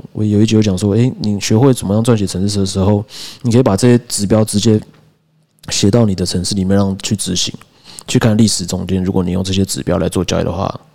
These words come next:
会发生什么事？通常啦，我试过很多，那这个胜率大概也都是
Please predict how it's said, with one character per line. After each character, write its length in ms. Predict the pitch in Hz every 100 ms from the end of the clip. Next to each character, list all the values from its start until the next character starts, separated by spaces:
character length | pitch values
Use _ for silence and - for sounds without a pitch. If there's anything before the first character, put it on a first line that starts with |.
| _ _
会 120 | 104
发 140 | 95
生 80 | 87
什 100 | 80
么 60 | 62
事？ 180 | - - - - - -
通 200 | - 175
常 180 | 165 104
啦， 180 | 95 92
我 80 | 95
试 160 | -
过 140 | 143 127
很 180 | 95 85
多， 360 | 95 92 95 - - - _ -
那 100 | 131
这 100 | 135
个 60 |
胜 260 | 117 - 147
率 140 | 135
大 160 | 123 123
概 160 | 123 110
也 140 | 92
都 200 | - 95
是 220 | 95 -